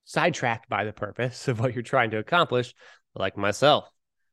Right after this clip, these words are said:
So that's what I did, and it kinda screwed me up. So with pizza abound and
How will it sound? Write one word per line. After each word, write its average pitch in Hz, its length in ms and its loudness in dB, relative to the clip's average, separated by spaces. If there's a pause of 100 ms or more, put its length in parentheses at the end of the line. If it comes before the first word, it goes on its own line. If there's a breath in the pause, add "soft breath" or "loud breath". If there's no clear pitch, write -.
(260)
So - 80 -14
that's 92 160 -6
what 110 60 -2
I 151 140 6
did, 104 200 2
and 110 180 -18
it - 100 -20
kinda 104 180 -8
screwed 101 260 -8
me 85 140 -12
up. - 120 -14 (1300)
So 113 340 -2 (1200)
with 127 360 -6 (880)
pizza 185 400 -2
abound 165 720 6
and 110 360 0